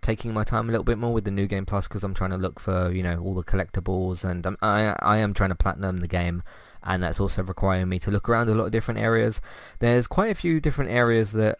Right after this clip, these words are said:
I either knew about before and went to, or just completely new areas that I found, and there's, like, new, new, um, well, not new, uh, there's little, like, challenges that I, um, have found this time that I didn't know were even there before,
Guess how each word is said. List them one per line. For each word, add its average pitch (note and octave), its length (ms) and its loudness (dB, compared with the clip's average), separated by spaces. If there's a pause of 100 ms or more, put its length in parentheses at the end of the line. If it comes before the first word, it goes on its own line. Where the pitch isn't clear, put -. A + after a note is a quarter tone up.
(140)
I A2 140 4
either A2 720 2
knew C3 280 2
about B2+ 320 0
before A2 500 2
and G#2 160 0
went G2+ 280 0
to, G2 280 2
or G2+ 160 2
just - 180 -6
completely A2+ 640 6
new A2+ 220 2
areas A#2 400 2
that A#2+ 100 -2
I A#2 120 0
found, B2+ 500 -2
and G2 160 -4
there's, F#2+ 140 0
like, F#2+ 120 -2
new, G2 160 -4 (140)
new, G2+ 480 0
um, G2 320 -2 (100)
well, G#2+ 80 0
not F#2+ 140 0
new, F2+ 260 0 (560)
uh, F#2 300 2 (720)
there's G2+ 200 0
little, G2+ 220 2
like, F#2+ 380 0
challenges A2+ 640 2
that A2+ 140 0
I, A2 580 0 (240)
um, G#2+ 600 0 (140)
have A2 120 6
found G#2 300 2
this G2+ 100 -2
time G#2 240 2
that G2 80 0
I F#2+ 80 -2
didn't F#2+ 300 -2
know F#2+ 180 2
were G2 140 2
even G2 240 0
there G2 160 2
before, G2 500 0